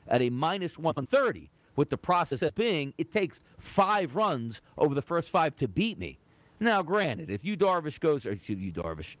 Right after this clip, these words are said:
if, um, Shohei Ohtani goes out and really struggles today, you just deal with it here. But I can't imagine the Angels coming out and just popping, like, four across the board over the first five innings with that lineup.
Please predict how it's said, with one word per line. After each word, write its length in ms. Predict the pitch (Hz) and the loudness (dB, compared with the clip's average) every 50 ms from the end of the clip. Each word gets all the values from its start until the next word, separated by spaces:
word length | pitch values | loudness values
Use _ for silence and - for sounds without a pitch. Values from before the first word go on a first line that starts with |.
| _ | _
if, 180 | - 131 120 - | 2 2 2 2
um, 320 | 135 127 120 120 117 104 - _ - - - - - _ | 2 2 2 0 -2 -6 -12 _ -20 -20 -20 -20 -20 _
Shohei 340 | - - 202 196 214 208 180 | -2 2 2 2 4 2 -2
Ohtani 400 | - - - 180 202 196 151 117 | -4 -4 0 0 0 2 0 -2
goes 220 | 104 101 98 92 104 | -2 -4 -4 -4 -4
out 180 | 104 92 90 - | -4 -4 -2 -2
and 280 | 123 117 110 107 107 135 | -2 -2 -2 -2 -2 -2
really 380 | 180 202 220 214 208 202 185 | -2 0 0 -2 -2 -4 -6
struggles 500 | 156 - - 180 185 190 196 208 220 202 | -8 -6 0 0 2 2 2 0 0 -2
today, 380 | - - 220 208 208 214 220 196 - _ _ _ - _ _ | -2 -2 0 2 2 2 0 -2 -6 _ _ _ -20 _ _
you 120 | 165 180 190 | -2 0 2
just 200 | 165 175 135 98 | 2 2 2 2
deal 200 | 151 185 175 143 | 2 2 2 2
with 200 | 113 92 - 98 | 0 -4 -8 -10
it 80 | 85 | -8
here. 180 | 92 85 - - - _ - _ | -8 -10 -10 -12 -16 _ -12 _
But 80 | - 170 | 2 2
I 100 | 220 247 | 2 2
can't 300 | - - 294 262 247 190 | 0 -2 -2 0 0 0
imagine 600 | 151 139 135 139 143 147 143 139 117 113 120 110 | 0 -2 -2 0 0 0 0 -2 -2 -4 -4 -4
the 160 | 107 104 - 113 | -4 -4 -4 -2
Angels 600 | 120 120 101 92 87 - - - - - - - - - - _ | -2 -2 -2 -4 -8 -10 -14 -16 -14 -14 -16 -16 -16 -20 -16 _
coming 320 | - 175 180 170 156 151 | 0 2 2 2 2 0
out 140 | 147 143 135 | 0 0 -2
and 80 | 123 110 | -4 -8
just 140 | 113 - - | -10 -12 -2
popping, 360 | - 160 151 135 - - 123 | 0 2 2 2 0 -2 -4
like, 140 | 117 104 95 | -4 -4 -4
four 340 | - - - 165 165 151 135 | -6 -10 -4 0 2 2 2
across 320 | 120 - 139 131 120 - | 0 -2 -4 -4 -4 -4
the 80 | - 107 | -6 -10
board 400 | 95 - 131 127 107 87 82 80 - - - - | -6 -2 -2 0 0 -2 -4 -8 -12 -20 -2 0
over 100 | 123 123 | 2 2
the 80 | 123 117 | 2 0
first 300 | - - 156 139 - - | 0 0 0 0 0 0
five 240 | 143 120 117 - 110 | 0 0 0 2 0
innings 320 | 131 123 110 95 87 - - - | 0 0 -2 -4 -8 -12 -16 -2
with 280 | - 131 139 123 117 98 | 2 2 2 2 0 0
that 280 | 127 139 143 139 - 107 | 0 0 0 0 -2 -4
lineup. 440 | 110 117 104 95 87 76 65 60 | -4 -2 -2 -2 -6 -8 -12 -14